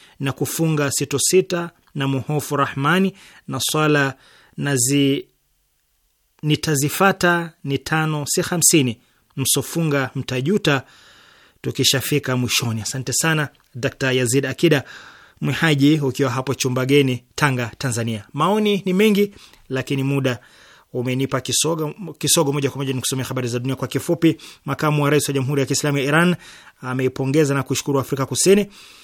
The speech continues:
kwa kuishtaki Israel katika Mahakama ya Kimataifa ya Haki, I C J. Harakati za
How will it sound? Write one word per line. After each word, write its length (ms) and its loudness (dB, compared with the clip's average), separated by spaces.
kwa 180 0
kuishtaki 580 0
Israel 420 2
katika 240 -4
Mahakama 380 -4
ya 60 -14
Kimataifa 580 -2
ya 140 -2
Haki, 480 -4
I 160 -4
C 220 -4
J. 300 6
Harakati 500 4
za 420 6